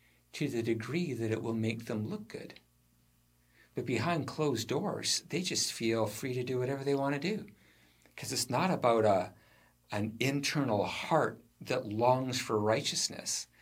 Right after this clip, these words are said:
Is, "I just don't want to look bad in front of other people." But what matters to God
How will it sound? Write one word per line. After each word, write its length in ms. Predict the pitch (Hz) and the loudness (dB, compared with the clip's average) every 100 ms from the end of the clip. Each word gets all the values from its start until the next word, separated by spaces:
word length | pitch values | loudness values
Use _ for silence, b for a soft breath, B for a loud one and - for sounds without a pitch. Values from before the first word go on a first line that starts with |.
| b | b
Is, 120 | - 117 | -4 0
"I 80 | |
just 140 | 123 113 | 2 2
don't 140 | 117 | 0
want 100 | 113 | 0
to 40 | 104 | 0
look 200 | 107 - | 0 2
bad 220 | 117 107 | 2 2
in 60 | |
front 220 | 92 123 104 | -2 -4 -4
of 60 | |
other 160 | 98 92 | -6 -6
people." 420 | - 175 - - _ _ _ _ _ _ _ _ _ _ _ _ _ - B B | -8 -10 -12 -18 _ _ _ _ _ _ _ _ _ _ _ _ _ -20 B B
But 120 | 135 | -2
what 140 | 135 117 | 2 4
matters 480 | 117 143 180 131 - | 6 4 4 2 -2
to 100 | 117 | -4
God 640 | 107 131 160 110 110 104 | -4 -4 -2 -4 -8 -14